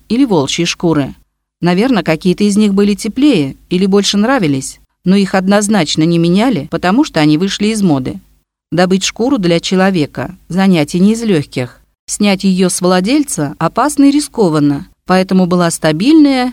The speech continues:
веками не менявшаяся, передающаяся по наследству одежда. Значительно позже многие народы имели свои, отличающиеся от других, определённые виды и формы наряда. Была ли у них мода?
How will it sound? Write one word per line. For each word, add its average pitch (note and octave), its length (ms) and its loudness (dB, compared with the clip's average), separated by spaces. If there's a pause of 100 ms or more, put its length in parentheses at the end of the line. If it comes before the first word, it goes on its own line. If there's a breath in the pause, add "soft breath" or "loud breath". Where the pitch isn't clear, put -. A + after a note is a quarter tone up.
веками A3+ 460 0
не F#3+ 120 4
менявшаяся, E3+ 960 -2
передающаяся E3+ 800 -2
по D#3+ 120 -4
наследству D#3 580 -2
одежда. D#3+ 600 -2 (580)
Значительно B3 640 0
позже D#4 380 0
многие A#3 320 2
народы C4 580 0
имели C4 320 2
свои, F#3 640 0
отличающиеся F3 1000 -2
от D3+ 120 -2
других, D#3 520 -4
определённые F3 760 0
виды C4 300 0
и C#4+ 120 -4
формы D#3+ 380 -2
наряда. F#3 520 -2 (560)
Была A3+ 300 2
ли A3+ 80 0
у A3+ 60 0
них C#4 260 2
мода? D#3 460 2